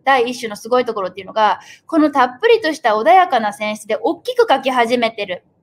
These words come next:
のに、ラーズでいきなり細くちっちゃくなってるじゃないですか。この変化っていうか切り替えが瞬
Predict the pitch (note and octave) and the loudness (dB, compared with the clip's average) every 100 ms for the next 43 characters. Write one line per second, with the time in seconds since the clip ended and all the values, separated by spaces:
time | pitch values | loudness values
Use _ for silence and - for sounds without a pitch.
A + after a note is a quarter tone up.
0 | _ _ _ _ - A#3+ C#4 F#4 A3 - | _ _ _ _ -8 0 2 2 -2 -6
1 | _ _ B3 F#4 A4+ E4+ D#4+ G#4 A4+ - | _ _ 2 4 6 2 0 0 0 -4
2 | C#4 A4 A#4+ A4+ A4+ A4 F#4+ A3 G#3+ - | -8 -2 0 2 0 -2 -2 -6 -6 -10
3 | C#4 E4+ E4+ A#3+ A3+ A#3+ A#3 G#3 G3 G3+ | -4 -4 -2 -2 -4 -4 -4 -6 -8 -10
4 | F3+ - - _ _ - G4+ A#4 C5 - | -12 -12 -20 _ _ -8 -4 0 0 0
5 | - - B4+ C5+ - A#3 - - F#3+ - | -6 -6 -6 -4 -2 -2 -4 -12 -14 -8
6 | F4+ - A4+ A4 A4 G#4 A#3+ - - - | -6 0 2 2 4 4 2 -2 -12 -6